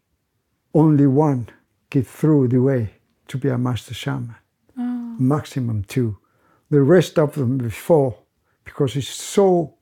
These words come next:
Speaker 1: demanding. It is dangerous. And some of them falling angels, among of them, they will abuse the power to their own benefit, who figure out how to use the power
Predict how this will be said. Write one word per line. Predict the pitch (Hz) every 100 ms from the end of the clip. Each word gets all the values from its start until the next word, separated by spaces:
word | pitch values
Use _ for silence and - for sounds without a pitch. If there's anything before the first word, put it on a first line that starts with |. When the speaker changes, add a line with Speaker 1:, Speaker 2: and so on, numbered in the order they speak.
| -
Speaker 1:
demanding. | 151 147 165 160 117 117 _ _ _ _ _ _
It | 151 127
is | 180 180 -
dangerous. | 143 165 190 170 - 101 - - - _ _ _ _ _ _ _ -
And | 180 196
some | - 233 233 214
of | 190 165
them | 185
falling | - 185 196 196 175 117 _ -
angels, | 170 139 120 95 - - - _ _ _ -
among | 139 139 160 151
of | 143 123
them, | 120 - _ _ _ _ _ -
they | 151 147
will | 147 139 - -
abuse | 165 127 185 170 - - -
the | 123
power | 110 - 147 143 113 101 _ _ _ -
to | -
their | 123 139 139 -
own | 165 139 120
benefit, | 135 123 113 113 - - _ _ _ _ _ _ _ -
who | 139
figure | - 151 131 143
out | 143 135 120 -
how | 143 123
to | -
use | 127 127 123 -
the | 127
power | - 139 127 110